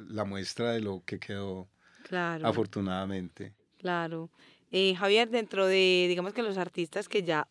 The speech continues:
Speaker 2: como hoy en día ya sí se es-, maneja mucho este... Eh, eh, estéticas de los nuevos medios, la tecnología, ¿cierto?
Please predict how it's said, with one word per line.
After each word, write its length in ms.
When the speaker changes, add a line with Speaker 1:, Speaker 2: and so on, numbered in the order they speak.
Speaker 2:
como 240
hoy 220
en 120
día 240
ya 260
sí 220
se 100
es-, 100
maneja 340
mucho 400
este... 440
Eh, 680
eh, 380
estéticas 680
de 160
los 160
nuevos 320
medios, 720
la 100
tecnología, 920
¿cierto? 500